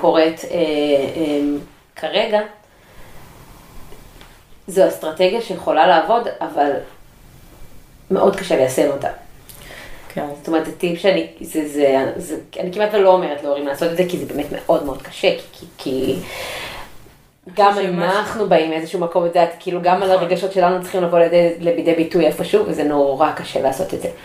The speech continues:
Speaker 2: חושבת שהדבר הראשון גם שאנחנו אומרים ל-, להורים, ובכללי לנו, זה שאנחנו לא מטפלים בדברים, אה,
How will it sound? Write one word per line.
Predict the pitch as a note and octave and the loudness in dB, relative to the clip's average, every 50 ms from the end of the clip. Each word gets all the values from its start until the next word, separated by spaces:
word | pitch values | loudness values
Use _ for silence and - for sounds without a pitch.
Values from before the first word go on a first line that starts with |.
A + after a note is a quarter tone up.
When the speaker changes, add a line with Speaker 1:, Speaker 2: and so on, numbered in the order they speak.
| - - - - - - - | -20 -20 -20 -20 -20 -20 -12
Speaker 2:
חושבת | - - A3 G#3+ - | 0 0 0 0 2
שהדבר | A3 F#3+ - - G3 F#3 E3+ F3+ F3 F#3+ | -2 -4 -2 -2 -6 -4 -4 -4 0 2
הראשון | G3+ G#3 A3 A3 G3+ F#3 - - G3+ G#3 G#3+ | 4 4 4 4 0 -2 -6 -6 -6 -4 -4
גם | A3 A#3 A3+ | -2 -4 -4
שאנחנו | A3+ - F3+ E3 D#3+ - - F3+ E3+ E3 E3 E3 F3 - - - | -2 -2 -2 -2 -2 -4 -2 -2 -2 0 0 -2 -2 -4 -4 -2
אומרים | F3+ F3 E3+ E3+ F3 F#3 G3 F#3+ | 0 0 2 2 2 4 4 4
ל-, | G3+ G#3 G3+ F#3 F3 E3+ E3 G3 - - | 4 4 2 2 2 0 -4 -6 -10 -10
להורים, | - E3+ D#3+ D#3+ D#3 D#3 D3+ D3 D#3+ A3 C#4 C#4+ G3 D#3+ | -10 -8 -8 -8 -8 -8 -10 -4 0 2 2 2 2 0
ובכללי | D3 D3+ C#3+ - - D3+ D3+ F3 F3+ | -2 -4 -8 -8 -8 -4 -2 -2 0
לנו, | F3 F#3+ A#3 C4+ D#4 E4 D#4+ D#4 C4 | 2 2 2 2 2 0 -2 -4 -8
זה | F3 - F3+ E3+ - - - E3+ E3 D#3+ D#3+ D#3 D#3 D#3 D3+ D3 - - - - - - - - - - - - - - - - - - - - - | -10 -6 -4 -4 -4 -2 0 0 0 0 0 -2 -6 -10 -12 -12 -14 -14 -16 -8 -8 -8 -8 -8 -16 -20 -20 -20 -20 -20 -20 -20 -20 -20 -20 -8 -4
שאנחנו | G#3 F#3 F3 - - F#3 F3 | 0 0 0 0 0 2 4
לא | E3+ G3 | 4 4
מטפלים | A3 - D4 - - F3+ E3+ D#3 | 4 2 0 -2 0 0 0 2
בדברים, | D#3 D3 D3+ D3 D3+ D3 D3+ D3+ D3+ D3+ | 0 0 0 0 0 0 0 -2 -2 -2
אה, | D3+ | -2